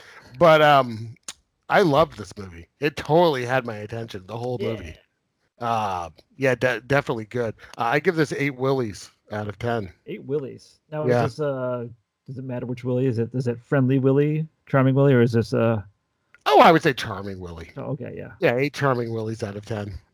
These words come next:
Speaker 2: <laughs> Nice.
Speaker 1: Uh,
Speaker 2: Fair.
Speaker 1: yeah, no, re-, re-, highly recommended. Uh, it, it, it's film noir, but it falls more into, like, maybe, like, the spy film,
Speaker 2: Yeah.
Speaker 1: um, of, of spy films that would have come out at the time.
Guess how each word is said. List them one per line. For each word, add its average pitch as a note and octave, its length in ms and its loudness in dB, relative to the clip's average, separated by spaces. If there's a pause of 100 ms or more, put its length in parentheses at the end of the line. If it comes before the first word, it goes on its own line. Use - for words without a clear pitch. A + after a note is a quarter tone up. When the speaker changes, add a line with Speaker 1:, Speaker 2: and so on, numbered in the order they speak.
(260)
Speaker 2:
<laughs> B2 160 -10
Nice. - 300 -20
Speaker 1:
Uh, C3+ 320 4
Speaker 2:
Fair. B2 100 -2
Speaker 1:
yeah, A#3+ 220 2
no, B3 140 4
re-, D3 120 -8 (320)
re-, - 0 - (200)
highly F3+ 360 4
recommended. E3+ 640 2
Uh, A2+ 340 -8 (640)
it, D#3+ 200 -2
it, F#3+ 260 -2
it's F3+ 220 0
film A3 220 4
noir, G#3+ 280 4
but F3 100 4
it C#3+ 60 -2
falls D#3 340 0
more D#3 240 2
into, C#3+ 140 0
like, B2 200 -2
maybe, C3+ 200 -2
like, A#2+ 200 -4
the G#2+ 100 -10
spy A#2 600 -2
film, E3 480 2 (560)
Speaker 2:
Yeah. F3+ 160 4 (340)
Speaker 1:
um, C3+ 240 0
of, C#3 160 -2
of D3 280 0
spy C#3+ 240 0
films E3 280 0
that F3+ 100 -2
would E3+ 100 -2
have D#3 80 -2
come E3 180 -4
out E3 160 2
at E3 100 -6
the E3+ 80 -4
time. F3+ 520 -2